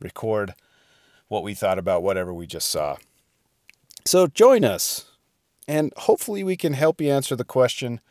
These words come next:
should you watch this? Uh, these are probably gonna drop, not probably, they're going to drop on Thursdays. I feel like that's when movies come out,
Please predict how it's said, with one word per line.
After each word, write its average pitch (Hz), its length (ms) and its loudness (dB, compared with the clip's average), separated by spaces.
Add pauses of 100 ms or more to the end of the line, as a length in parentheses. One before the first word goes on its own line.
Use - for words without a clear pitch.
(440)
should 147 520 -2
you 113 260 -2
watch 98 440 0
this? 80 400 -8 (1120)
Uh, 135 460 8
these 202 200 0
are 208 60 2
probably 185 400 4
gonna 175 220 -4
drop, 160 460 2 (240)
not 196 160 0
probably, 147 520 2
they're 139 240 2
going 151 340 -2
to 170 60 -4
drop 147 380 2
on 135 180 0
Thursdays. 156 880 -2 (160)
I - 80 -10
feel 139 220 0
like 131 240 4
that's 127 260 2
when 123 220 -4
movies 131 320 -2
come 135 240 -2
out, 139 320 0